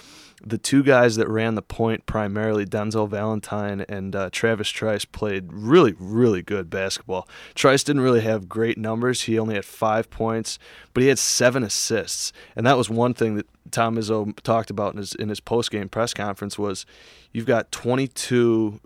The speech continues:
assists on twenty-eight baskets. That's something that Michigan State hasn't really been able to do since A-, Adrian Payne went out with that foot. Um, I'd,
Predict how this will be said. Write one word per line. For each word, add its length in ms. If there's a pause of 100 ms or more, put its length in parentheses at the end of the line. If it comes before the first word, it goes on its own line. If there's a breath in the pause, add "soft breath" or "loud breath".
(120)
assists 440
on 120
twenty-eight 440
baskets. 480
That's 260
something 540
that 240 (600 loud breath)
Michigan 380
State 360
hasn't 420
really 200
been 120
able 180
to 120
do 260
since 260 (100)
A-, 80 (120)
Adrian 400
Payne 280
went 160
out 200
with 160
that 180
foot. 400 (480 loud breath)
Um, 360 (200)
I'd, 260